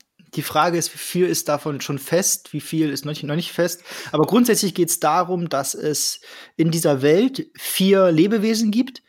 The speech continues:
die eigentlich hätten tot sein müssen, aber noch nicht sterben können, weil, weil ihre Seelenfäden, die ja gesponnen werden, ähm, verschleppt wurden. Und daraus haben sich Monster geformt und diese müssen dann als Bosse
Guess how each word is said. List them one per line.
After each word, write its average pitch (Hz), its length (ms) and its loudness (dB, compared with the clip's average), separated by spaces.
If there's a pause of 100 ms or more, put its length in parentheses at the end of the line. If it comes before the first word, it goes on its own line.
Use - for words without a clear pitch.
(340)
die 170 120 -6
eigentlich 214 640 0 (140)
hätten 180 360 0
tot 240 320 0
sein 123 240 2
müssen, 180 540 0 (840)
aber 175 220 2
noch 170 160 0
nicht 165 200 0
sterben 160 380 2
können, 110 460 -2
weil, 135 360 0
weil 135 220 0
ihre 131 580 -2
Seelenfäden, 170 1200 2 (100)
die 139 80 -2
ja 143 180 2
gesponnen 165 600 0
werden, 165 420 0 (640)
ähm, 147 400 -2 (100)
verschleppt 185 460 0
wurden. 214 500 2 (140)
Und 160 280 -2 (100)
daraus 151 320 2
haben 156 140 0
sich 135 100 -4
Monster 196 340 2
geformt 185 540 -4
und 156 200 -10
diese 165 180 2
müssen 160 280 0
dann 151 160 2
als 139 220 -2
Bosse 165 520 2